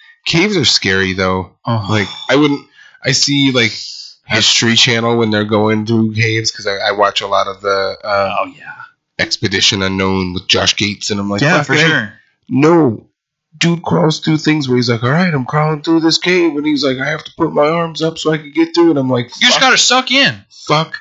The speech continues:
Speaker 1: you." Like, there is no fucking way I'd be able to do that shit. Like,
Speaker 2: Dude.
Speaker 1: terrifying.
Speaker 2: Right? Okay, so here.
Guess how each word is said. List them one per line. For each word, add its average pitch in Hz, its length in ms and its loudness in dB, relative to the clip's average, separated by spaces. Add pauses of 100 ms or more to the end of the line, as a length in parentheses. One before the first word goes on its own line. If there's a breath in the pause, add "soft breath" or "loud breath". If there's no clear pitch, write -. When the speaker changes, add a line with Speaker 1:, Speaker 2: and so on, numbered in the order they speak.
(200)
Speaker 1:
you." 107 520 0 (240)
Like, 107 240 -2
there 165 200 0
is 131 180 -2
no 113 640 2
fucking 101 400 -6
way 98 200 0
I'd 98 180 -4
be 101 140 -2
able 98 160 -6
to 98 100 -10
do 98 160 -8
that - 240 -12
shit. - 320 -4 (240)
Like, 101 320 -2 (140)
Speaker 2:
Dude. 165 260 2 (240)
Speaker 1:
terrifying. 156 720 0
Speaker 2:
Right? 117 280 2
Okay, 156 280 2
so 147 140 0
here. 123 420 0